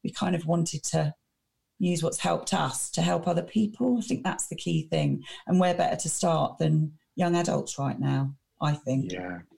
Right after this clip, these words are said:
Speaker 1: You
Speaker 2: I
Speaker 1: know.
Speaker 2: agree. I think there's a lot of young adults, and that's what they are. They're young and they don't have the life experience that we've had,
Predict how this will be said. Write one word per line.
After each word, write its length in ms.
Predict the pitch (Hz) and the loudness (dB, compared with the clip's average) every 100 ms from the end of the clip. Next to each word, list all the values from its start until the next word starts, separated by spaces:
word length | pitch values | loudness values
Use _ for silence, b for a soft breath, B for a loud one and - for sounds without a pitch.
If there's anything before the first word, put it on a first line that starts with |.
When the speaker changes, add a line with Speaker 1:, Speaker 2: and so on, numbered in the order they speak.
| _ _ | _ _
Speaker 1:
You 140 | 190 160 | 2 4
Speaker 2:
I 40 | |
Speaker 1:
know. 80 | 135 | 4
Speaker 2:
agree. 320 | 143 92 92 | 2 2 2
I 80 | 92 | 2
think 220 | - 101 | 2 2
there's 160 | 98 104 | 4 4
a 40 | |
lot 180 | 98 87 | 4 4
of 100 | 90 | 2
young 240 | 98 101 | 4 6
adults, 580 | 98 95 90 - - - B B B B B - | 4 4 0 0 -2 -4 B B B B B 0
and 120 | 110 | 4
that's 140 | 131 - | 4 4
what 100 | - | 2
they 120 | 117 | 2
are. 180 | 147 117 | 2 4
They're 120 | 98 | 4
young 420 | 98 135 110 90 | 6 6 4 4
and 160 | 90 95 | 6 4
they 100 | 95 | 4
don't 220 | 107 101 | 4 4
have 440 | 101 104 95 - - | 4 2 0 0 0
the 80 | |
life 280 | 92 104 110 | 2 2 2
experience 640 | - - - 98 95 90 - | 0 0 2 4 4 2 0
that 140 | - | 0
we've 280 | 98 101 107 | 4 6 6
had, 320 | 92 82 85 | 2 0 -2